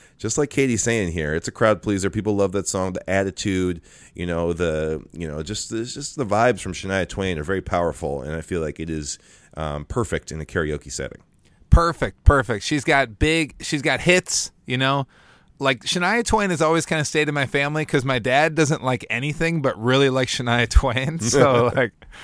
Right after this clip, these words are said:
Speaker 2: like, it's not like, "Oh, I like, co-, I only listen to country." It's like, my dad's like,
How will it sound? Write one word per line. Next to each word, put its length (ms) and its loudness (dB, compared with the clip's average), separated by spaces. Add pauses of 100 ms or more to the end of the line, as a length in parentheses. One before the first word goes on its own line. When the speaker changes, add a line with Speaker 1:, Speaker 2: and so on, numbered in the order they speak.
(300)
Speaker 2:
like, 240 2
it's 300 -2
not 280 4
like, 340 2
"Oh, 200 4
I 60 6
like, 260 2
co-, 200 -2
I 100 4
only 180 0
listen 200 -2
to 60 -2
country." 500 0
It's 160 -4
like, 160 0 (340)
my 120 -2
dad's 240 2
like, 120 2